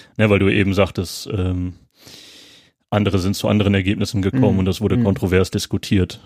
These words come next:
Speaker 2: Mhm.
Speaker 1: Ähm,
Speaker 2: Mhm.
Speaker 1: das ist das Ergebnis von ihm, was ich mir, also aus dem dreiundneunziger Paper,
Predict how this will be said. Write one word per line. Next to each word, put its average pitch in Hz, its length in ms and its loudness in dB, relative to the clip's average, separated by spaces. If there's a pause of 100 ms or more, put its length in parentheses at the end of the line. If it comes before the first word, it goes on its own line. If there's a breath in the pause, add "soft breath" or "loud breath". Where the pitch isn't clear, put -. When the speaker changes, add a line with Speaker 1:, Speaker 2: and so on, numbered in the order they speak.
(160)
Speaker 2:
Mhm. 123 60 -8
Speaker 1:
Ähm, 90 400 -4 (100)
Speaker 2:
Mhm. 110 300 -8 (360)
Speaker 1:
das - 220 -4
ist - 400 -6
das 101 120 -4
Ergebnis 104 380 0
von 98 200 -2
ihm, 98 240 0
was 92 160 -4
ich - 120 -10
mir, 90 320 0
also - 160 0
aus 107 220 2
dem 95 400 0
dreiundneunziger 98 640 0
Paper, 95 460 0